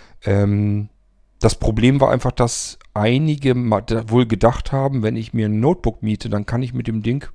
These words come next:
weil ist ja nicht meins, kann ich damit auch so umgehen, als wenn's nichts meins ist. Und kann's auf den Boden schmeißen, ich kann die Tasten abreißen auf dem Ding,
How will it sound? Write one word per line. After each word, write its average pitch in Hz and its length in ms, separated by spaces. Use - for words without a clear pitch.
weil 104 240
ist 113 140
ja 110 80
nicht 107 180
meins, 107 340
kann 113 140
ich 110 120
damit 117 220
auch - 120
so 107 160
umgehen, 107 500
als 92 180
wenn's 98 220
nichts 98 240
meins 95 320
ist. - 260
Und 107 240
kann's 117 280
auf 113 140
den 123 120
Boden 131 300
schmeißen, 110 800
ich - 180
kann 98 240
die 101 120
Tasten - 440
abreißen 101 640
auf 98 160
dem 98 180
Ding, 104 500